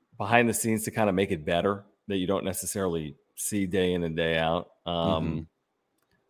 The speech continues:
Speaker 1: so, I mean, what we do is invest our time back into doing more content for Padres fans. I mean, that's basically what we do.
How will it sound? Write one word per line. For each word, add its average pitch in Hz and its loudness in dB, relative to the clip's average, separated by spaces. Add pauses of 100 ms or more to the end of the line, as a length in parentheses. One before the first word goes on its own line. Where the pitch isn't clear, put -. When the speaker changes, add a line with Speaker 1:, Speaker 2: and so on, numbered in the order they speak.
(120)
Speaker 1:
so, 113 8
I 98 -2
mean, 104 4
what 113 4
we 110 2
do 117 8
is 101 2
invest 101 2
our 98 2
time 101 2
back 95 2
into 92 -2
doing 92 0
more 95 2
content 98 0
for 92 -2
Padres 87 -2
fans. 82 -4
I - -10
mean, 87 -6
that's 95 -4
basically 95 -2
what 80 -4
we 78 -8
do. 80 -2